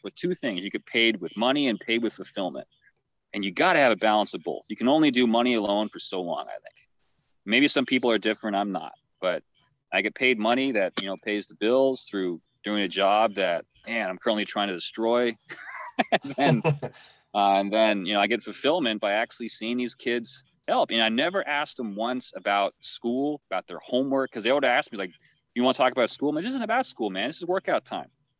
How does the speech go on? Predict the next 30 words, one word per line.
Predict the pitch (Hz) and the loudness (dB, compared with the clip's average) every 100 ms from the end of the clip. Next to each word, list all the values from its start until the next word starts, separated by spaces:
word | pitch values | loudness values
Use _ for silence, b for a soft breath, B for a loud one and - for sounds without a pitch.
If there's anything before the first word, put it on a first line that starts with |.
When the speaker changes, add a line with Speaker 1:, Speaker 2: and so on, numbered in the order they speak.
| _ _ _ | _ _ _
Speaker 1:
Right | 131 | -2
now, | 143 135 | 0 0
right | 160 | 2
now, | 160 165 | 2 2
this, | 151 139 | 0 -6
this, | 127 | -6
this | 139 131 | -8 -6
is | 135 | -2
the | 131 | 0
iron | 120 135 135 | 4 4 4
meditation. | 131 120 - 120 120 73 - | 2 0 0 -2 -2 -8 -12
We're | 104 | -6
not, | 117 | -4
we're | 104 | -2
not | 127 | -2
talking | - 120 120 95 | 2 2 2 -2
about | 87 - | -4 -6
school." | - - - _ _ _ _ _ _ _ _ _ _ _ _ - | -10 -14 -16 _ _ _ _ _ _ _ _ _ _ _ _ 0
And | 143 139 | 0 0
<laughs> | - - - - - - | -4 -10 -10 -10 -16 -14
it's | - | -6
funny, | - 160 214 | 2 4 6
though, | 113 | 6
because | 123 139 123 | 4 2 2
their | 113 | 2
grades | 104 110 147 | 2 2 4
all | 143 147 | 2 2
went | 135 | 2
up. | 185 131 | 2 0
<laughs> | - | -2